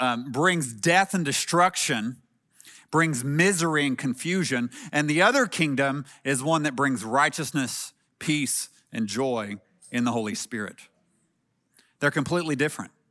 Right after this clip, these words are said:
And the enemy, Satan, is that he wants us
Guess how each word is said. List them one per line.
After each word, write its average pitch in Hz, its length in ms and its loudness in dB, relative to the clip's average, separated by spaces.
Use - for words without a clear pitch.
And 151 220 4
the 151 100 0
enemy, 165 640 2
Satan, 190 760 0
is 156 220 2
that 170 160 0
he 220 300 0
wants 220 540 2
us 139 380 0